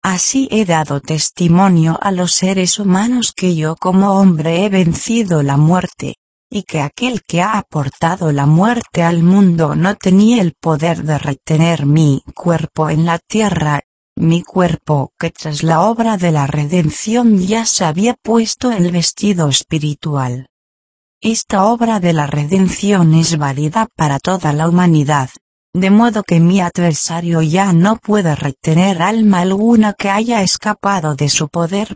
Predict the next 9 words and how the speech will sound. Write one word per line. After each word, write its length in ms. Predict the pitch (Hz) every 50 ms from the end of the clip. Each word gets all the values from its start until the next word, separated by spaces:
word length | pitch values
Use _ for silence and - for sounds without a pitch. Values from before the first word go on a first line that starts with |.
| _
por 200 | - - 147 143
ser 340 | 135 - - - 160 170 175
redimida 800 | 233 - - 175 175 160 160 156 156 170 175 160 143 139 131 135 -
por 220 | - - 165 165
mi 220 | 156 170 180 185 190
muerte 760 | 196 202 226 247 262 262 254 247 - - - 156 131 - 160
en 120 | 156 151
la 100 | 151 147
cruz. 600 | 135 - - 175 180 180 151 135 - - - -